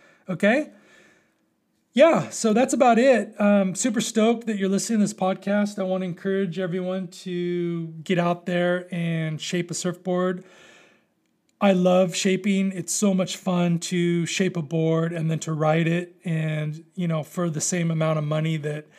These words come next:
you spend on, say, two new boards, you could shape two,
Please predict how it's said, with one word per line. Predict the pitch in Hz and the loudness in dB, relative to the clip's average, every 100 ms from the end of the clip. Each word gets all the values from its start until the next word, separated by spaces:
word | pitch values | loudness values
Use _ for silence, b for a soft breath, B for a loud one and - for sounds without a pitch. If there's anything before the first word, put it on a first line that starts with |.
| B B B B _ | B B B B _
you | 165 160 156 151 | -6 -4 -2 -4
spend | - - 175 165 160 | -6 -4 -2 -2 -2
on, | 156 156 156 151 | -2 -2 -4 -6
say, | - 165 | -6 -8
two | 160 180 | -6 -4
new | 160 165 | -2 -2
boards, | 135 156 156 151 | -2 -2 -2 -4
you | 160 | -10
could | 160 | -10
shape | - 170 165 170 | -6 -2 -4 -4
two, | - 170 165 185 208 | -4 0 0 -2 -6